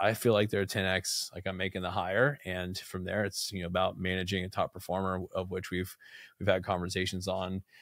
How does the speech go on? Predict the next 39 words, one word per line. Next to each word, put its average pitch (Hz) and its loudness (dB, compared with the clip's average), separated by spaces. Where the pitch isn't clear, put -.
on 98 0
the 98 2
podcast 104 6
before. 110 6
But 101 4
yeah, 123 10
man, 113 8
that's 120 10
how, 143 12
that's, 110 4
you 107 2
know, 104 4
my, 113 4
I 110 0
made 113 6
a 113 4
quick 120 6
list 117 6
of 107 0
what 110 6
I'd 107 6
do 120 6
if 120 0
I - 4
was 101 2
gonna 104 0
go 101 0
solve 101 2
this 101 2
problem. 101 4
I'm 95 -4
curious, 101 2
from 110 0
someone 117 4
who's 104 2
got 120 2
some 113 2
technical 104 -2
chops - 2